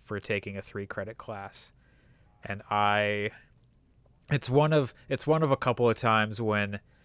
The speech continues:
I knew almost immediately in the semester that I should drop the class,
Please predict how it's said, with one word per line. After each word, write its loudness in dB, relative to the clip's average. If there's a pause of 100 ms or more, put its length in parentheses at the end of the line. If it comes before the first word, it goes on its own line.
(300)
I 4
knew 2 (280)
almost -2
immediately -2
in -6
the -6
semester -6
that 0
I 0
should -8
drop -2
the -8
class, -6